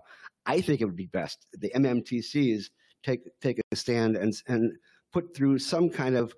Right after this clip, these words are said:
cooperative, uh, educational program for the bud tenders that gives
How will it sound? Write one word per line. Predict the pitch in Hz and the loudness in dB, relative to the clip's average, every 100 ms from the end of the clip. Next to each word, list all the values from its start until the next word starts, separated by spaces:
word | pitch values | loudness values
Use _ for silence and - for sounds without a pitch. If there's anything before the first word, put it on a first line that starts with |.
| _ _ _ _ _ _ _ | _ _ _ _ _ _ _
cooperative, | - 156 147 147 139 127 113 - 123 | 0 0 2 2 2 2 0 -6 -2
uh, | 113 113 104 - | 2 2 0 0
educational | 127 123 123 - 107 | -2 0 -2 0 -4
program | 101 123 113 120 113 113 - | 0 0 2 2 2 0 -2
for | 139 143 | 2 2
the | |
bud | 117 117 110 | 2 0 0
tenders | 117 110 107 | 0 2 2
that | 110 - | 0 0
gives | 135 123 120 - | 0 0 -2 -10